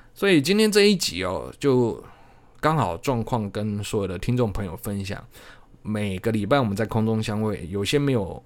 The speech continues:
看过我的人，其实不知道谢哥的状态是什么。那你们听了谢哥的 Podcast，我也不是刻意去散播这些温暖，没有，其实都是我谢哥自己走过的一些心路历程。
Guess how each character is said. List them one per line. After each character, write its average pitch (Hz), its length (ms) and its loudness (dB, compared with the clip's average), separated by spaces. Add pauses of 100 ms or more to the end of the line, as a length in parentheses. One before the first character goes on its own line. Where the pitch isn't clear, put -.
(200)
看 131 200 -2
过 120 100 2
我 85 160 -2
的 82 100 -8
人， 78 260 -8
其 123 140 -4
实 113 140 -4
不 - 160 -10
知 104 140 -8
道 95 340 -8 (340)
谢 131 200 0
哥 110 100 -2
的 101 100 -2
状 101 220 -2
态 95 140 -2
是 104 120 -4
什 69 200 -8
么。 - 180 -16 (440)
那 117 520 2
你 104 100 -2
们 110 120 0
听 170 180 0
了 127 240 -6
谢 - 180 2
哥 123 120 4
的 107 80 0
Podcast， 120 600 -2
我 110 140 2
也 135 80 6
不 110 140 -2
是 123 160 -2
刻 - 340 2
意 117 100 2
去 120 140 -4
散 104 460 -4
播 101 240 -4
这 107 100 -8
些 101 220 -4
温 104 340 0
暖， - 240 -4
没 95 140 -4
有， 95 160 -8 (440)
其 202 160 0
实 196 120 0
都 196 180 2
是 180 140 2
我 120 160 4
谢 - 280 2
哥 117 320 2
自 113 200 -2
己 98 120 -6
走 85 200 -8
过 104 200 -6
的 90 120 -6
一 95 100 -4
些 95 340 -4
心 117 220 -2
路 110 140 0
历 104 160 -2
程。 69 200 -8